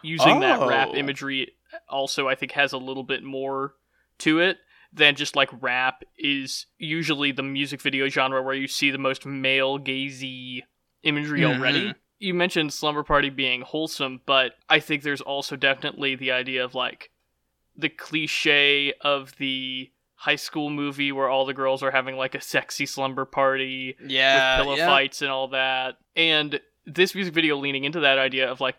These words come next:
Speaker 1: the girls are twerking and, and wearing revealing clothes.
Speaker 2: Yeah, very true. But then, you know, it's also, like,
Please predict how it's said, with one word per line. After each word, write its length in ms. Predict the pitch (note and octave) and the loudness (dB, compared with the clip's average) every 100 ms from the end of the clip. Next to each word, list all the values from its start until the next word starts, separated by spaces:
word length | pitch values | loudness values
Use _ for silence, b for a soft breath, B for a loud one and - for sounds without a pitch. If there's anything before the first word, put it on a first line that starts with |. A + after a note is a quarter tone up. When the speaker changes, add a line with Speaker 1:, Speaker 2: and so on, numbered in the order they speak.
| b b b b - | b b b b -10
Speaker 1:
the 160 | D3 | -6
girls 460 | D3 C#3+ C#3+ C#3 C#3 | -4 -2 -2 -4 -2
are 260 | C3+ B2+ - | -2 -4 -8
twerking 800 | - D3 C#3+ - C3+ C3 B2+ B2+ | -4 -2 0 4 4 4 -2 -4
and, 160 | B2+ B2+ _ _ _ - | -4 -8 _ _ _ -2
and 220 | D3 C#3 | -2 0
wearing 520 | C#3+ C#3+ C#3 C3+ C3+ | 0 2 2 -2 -6
revealing 560 | C#3+ C#3 C#3+ C3+ C3+ C3+ | -8 -2 0 0 0 -2
clothes. 760 | - C#3 C3+ C3 B2+ B2+ B2+ C#3+ _ | 0 4 6 4 0 -8 -14 -20 _
Speaker 2:
Yeah, 280 | - B2+ C3+ | -2 2 2
very 240 | - C#3 C#3+ | 0 -4 -2
true. 220 | - E3 | 0 2
But 200 | D3+ E3 | 2 2
then, 360 | - A#3+ A#3+ B3 | 2 0 -2 -10
you 120 | G#3+ | -8
know, 180 | G#3 G3 | -2 0
it's 140 | E3+ | 0
also, 380 | - E3 E3+ E3+ | 0 0 2 0
like, 440 | D#3 C#3+ C#3 - | 0 -2 -2 -6